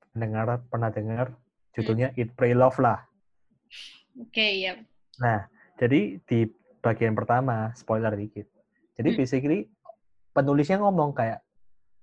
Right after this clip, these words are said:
Speaker 1: di Eropa itu emang lebih santai.
Speaker 2: Hmm.
Speaker 1: Lebih enjoy life, lebih menikmati hidup. Bahkan Amerika pun itu kalah santai sama orang Eropa.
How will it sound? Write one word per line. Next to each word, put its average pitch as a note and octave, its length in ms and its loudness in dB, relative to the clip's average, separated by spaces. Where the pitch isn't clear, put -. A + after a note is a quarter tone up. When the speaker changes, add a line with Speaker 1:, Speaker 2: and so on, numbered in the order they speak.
Speaker 1:
di C3+ 160 0
Eropa E3 560 2
itu C4+ 240 0
emang G3 240 -6
lebih E3 240 -6
santai. D3 560 -8
Speaker 2:
Hmm. G#3+ 800 -8
Speaker 1:
Lebih D#3+ 500 4
enjoy C3+ 540 4
life, B2 320 4
lebih B2+ 240 -2
menikmati B2 480 -4
hidup. A#2 400 -4
Bahkan A#2+ 340 0
Amerika D#3+ 640 2
pun G#3 240 -2
itu A#3+ 160 -2
kalah D#3+ 320 4
santai F3 320 2
sama B2+ 240 -4
orang A#2 240 -2
Eropa. A2 400 -4